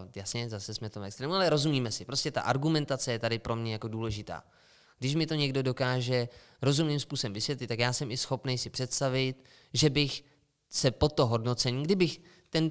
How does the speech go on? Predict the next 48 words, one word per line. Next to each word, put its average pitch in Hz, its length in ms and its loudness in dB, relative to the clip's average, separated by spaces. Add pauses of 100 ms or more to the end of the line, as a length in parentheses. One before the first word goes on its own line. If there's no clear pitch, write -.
příběh 165 380 0
jenom 160 160 4
slyšel 143 380 2
od 139 100 2
tebe, 135 580 4
ty 143 100 -2
si 156 120 2
mi 147 100 0
to 107 120 -6
řekl, 123 240 -2
tak 120 160 -4
já 120 280 0
možná 135 360 0
i 143 100 -4
na 131 120 2
základě 127 380 0
jenom 113 220 0
tvý 156 220 -2
interpretace 127 600 -4
bych 117 80 -2
řekl, 120 160 -2
no 120 60 4
jasně, 135 280 2
to 131 100 -4
je, 110 160 -4
já 117 160 -2
se 123 180 -2
souhlasím, 139 420 -2
je 104 60 -4
to 117 100 -6
takhle. - 280 -8 (960)
Ale 151 160 6
protože 160 300 4
ty 160 100 4
by 160 100 6
si 165 120 4
mi 160 100 4
k 160 60 -12
tomu 156 240 4
dal 139 460 6 (600)
ten 139 200 0
index, 156 600 0 (880)
tu, 117 460 -4 (100)
tu 127 100 -6
nápovědu, 123 520 0 (760)
ne, 120 100 0
ten 127 160 0
výklad. 120 560 -6